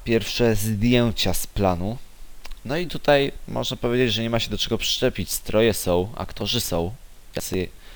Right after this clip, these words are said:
jacy tacy są, ale są. Jakieś scenografie w miarę dobrze wyglądają.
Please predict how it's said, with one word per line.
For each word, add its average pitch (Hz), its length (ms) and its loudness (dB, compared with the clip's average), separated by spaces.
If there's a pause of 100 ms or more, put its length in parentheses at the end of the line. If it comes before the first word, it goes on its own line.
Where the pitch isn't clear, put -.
(140)
jacy 90 140 -4
tacy - 180 -6
są, - 240 -2
ale 87 180 -2
są. 85 300 -2 (920)
Jakieś 120 280 2
scenografie 101 840 2 (220)
w 85 60 -10
miarę 110 300 4
dobrze 110 360 4
wyglądają. 92 720 0